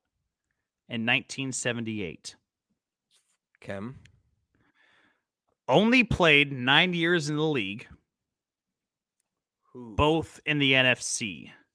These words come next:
Speaker 1: The year that he won Super Bowl M V P, he was not the starting quarterback to begin the season.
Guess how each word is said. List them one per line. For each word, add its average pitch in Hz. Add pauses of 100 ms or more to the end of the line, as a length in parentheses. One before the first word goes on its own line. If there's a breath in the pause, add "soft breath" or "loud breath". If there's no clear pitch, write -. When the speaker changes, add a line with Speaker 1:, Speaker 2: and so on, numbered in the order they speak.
(2250)
Speaker 1:
The 131
year 208
that 196
he 214
won 170
Super 160
Bowl 147
M 135
V 135
P, 120
he 147
was 170
not 160
the 180
starting 156
quarterback 113 (600)
to 113 (1040)
begin 123
the 117
season. 143